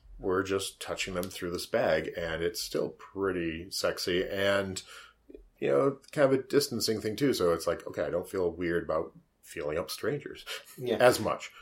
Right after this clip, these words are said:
Speaker 2: What, one thing I'm thinking about, ju-, just wild spitballing, and I should probably tell Jester about this. I wonder if it would be possible to connect, um, a hand vac or a shop vac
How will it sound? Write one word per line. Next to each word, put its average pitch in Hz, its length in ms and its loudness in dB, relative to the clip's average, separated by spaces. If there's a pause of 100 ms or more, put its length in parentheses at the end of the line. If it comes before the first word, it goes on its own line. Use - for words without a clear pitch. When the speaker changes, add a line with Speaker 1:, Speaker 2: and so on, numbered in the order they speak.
(100)
Speaker 2:
What, 151 320 8
one 180 260 8
thing 247 180 6
I'm 131 100 4
thinking 123 300 0
about, 87 520 0 (240)
ju-, 107 240 -6
just 101 220 -14 (180)
wild 98 420 2
spitballing, 95 500 -2
and 95 80 -4
I 95 40 -4
should - 200 -8
probably 98 280 -4
tell 82 180 -10
Jester - 360 -8
about - 200 -8
this. 92 200 -8
I 107 120 -2
wonder 139 720 2
if 110 240 0
it 98 120 -4
would 95 140 -12
be 92 120 -12
possible 104 960 -4 (920)
to 95 720 -2 (200)
connect, 98 640 -2 (200)
um, 92 600 -10 (640)
a 98 100 0
hand 101 300 -4
vac 101 260 6
or 87 140 -4
a 82 40 -8
shop 95 460 -2
vac 82 380 -4